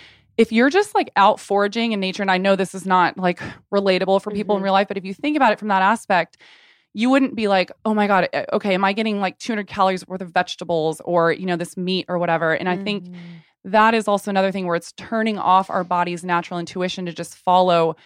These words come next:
Speaker 1: our cravings and listen to our body and what our body needs.
Speaker 2: Mm-hmm. Yeah, I don't,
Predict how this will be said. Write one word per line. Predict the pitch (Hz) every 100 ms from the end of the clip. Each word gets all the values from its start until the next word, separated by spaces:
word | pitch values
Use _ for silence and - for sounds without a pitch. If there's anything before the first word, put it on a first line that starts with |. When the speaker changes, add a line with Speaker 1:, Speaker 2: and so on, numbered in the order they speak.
| -
Speaker 1:
our | 185
cravings | 175 202 185 180 175
and | 165 175
listen | 208 254 - 214 180
to | -
our | 180 160
body | 151 180 180
and | 156
what | 160
our | 160
body | 151 143
needs. | 143 147 - -
Speaker 2:
Mm-hmm. | 208 196 165 170 170 165 151 143 _ _ _ - - - _ _ -
Yeah, | 214 220
I | 208
don't, | 254 359